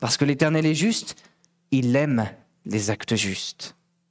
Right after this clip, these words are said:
Ces actes justes ne peuvent être produits que par un cœur juste. Et ce cœur juste, l'Éternel le donne gratuitement à celui qui n'agit pas avec méchanceté, mais qui place sa confiance en son Fils Jésus-Christ.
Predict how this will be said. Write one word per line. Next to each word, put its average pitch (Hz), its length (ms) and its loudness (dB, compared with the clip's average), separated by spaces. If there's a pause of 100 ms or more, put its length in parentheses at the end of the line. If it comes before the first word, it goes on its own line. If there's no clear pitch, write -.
(920)
Ces 165 140 2
actes 208 220 2
justes 226 280 0
ne 175 60 2
peuvent 180 240 2
être 190 240 0
produits 185 380 0
que 247 160 4
par 175 260 0
un 147 80 2
cœur 196 320 0
juste. - 640 -4 (1000)
Et 120 80 2
ce 135 140 2
cœur 127 240 2
juste, 135 480 -2 (540)
l'Éternel 139 500 2
le 151 100 2
donne 147 200 2
gratuitement 143 580 0
à 127 60 2
celui 135 260 0
qui 143 140 0
n'agit 135 280 2
pas 131 240 0
avec 120 220 0
méchanceté, 135 720 0 (840)
mais 135 100 2
qui 156 140 -2
place 170 320 0
sa 135 160 0
confiance 139 640 0
en 123 60 2
son 123 160 0
Fils - 320 -2
Jésus-Christ. - 720 -6